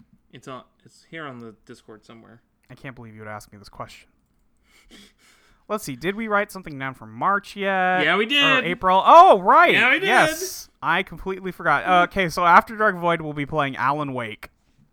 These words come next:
Speaker 1: Hell yeah.
Speaker 2: I forgot that we were getting to that that quickly. I thought that was a little later in the year. No, I'm glad. That's exciting. I'm, this is, this is the year of the three sixty.
Speaker 1: That's so true.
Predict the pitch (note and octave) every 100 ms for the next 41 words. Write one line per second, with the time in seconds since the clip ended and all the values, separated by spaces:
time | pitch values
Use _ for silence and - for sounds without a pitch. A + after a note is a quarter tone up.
0 | _ - G3+ F#3 D3 C3 B2 B2 A#2 -
1 | _ _ _ - E3 F3 F#3+ F#3 G3+ E3+
2 | D3+ D#3+ D#3+ D3 B2 C#3+ D#3 D3+ D#3+ C3
3 | - A#2+ - C#3 - G#2+ G#2+ C#3 C3 G#2+
4 | C3+ B2 A#2 B2+ C3 A#2+ A#2+ C3+ A#2 D3
5 | D3+ C3+ B2+ G#2 C#3 A#2+ C#3 - - C3+
6 | C3+ G2+ G#2+ _ - B2+ C3+ C3 - _
7 | C#3+ D3+ E3+ D#3 C#3+ F3 G#3 F3 F3 D3+
8 | E3+ E3 D3+ C#3+ D3 D3 - C#3 - G#2+
9 | G2 A#2+ - _ _ _ _ _ _ _
10 | - D#3 D#3 - D#3 C#3+ - B2 G#2+